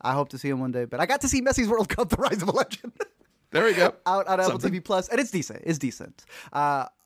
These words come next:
Speaker 1: another first thoughts over here for a show we got to see a couple of episodes on that interested me because of the voice cast, and it's out on
Speaker 2: Mm-hmm.
Speaker 1: Prime. It's called The Second Best Hospital in the Galaxy, and that's a voice
Speaker 2: <laughs>
Speaker 1: actress right there. Um, it's cute. What'd you think?
Speaker 2: Yeah.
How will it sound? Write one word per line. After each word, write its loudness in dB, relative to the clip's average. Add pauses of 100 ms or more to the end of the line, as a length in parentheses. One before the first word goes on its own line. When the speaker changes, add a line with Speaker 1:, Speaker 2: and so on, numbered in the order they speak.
(140)
Speaker 1:
another 0
first -2
thoughts 0
over -4
here -6
for -2
a 0
show -2
we 0
got 2
to -12
see -2
a 2
couple -2
of -2
episodes -2
on 2
that 0
interested 0
me 2
because -4
of -4
the 0
voice 2
cast, -10
and -6
it's -8
out 6
on 4
Speaker 2:
Mm-hmm. -4
Speaker 1:
Prime. -2
It's -4
called 0
The 0
Second -2
Best 0
Hospital -2 (480)
in -2
the 0
Galaxy, 0 (1500)
and -2
that's 2
a -6
voice 2
Speaker 2:
<laughs> 4
Speaker 1:
actress 0
right -4
there. -4 (460)
Um, 0 (340)
it's 0
cute. 0 (460)
What'd 0
you -8
think? -6
Speaker 2:
Yeah. 0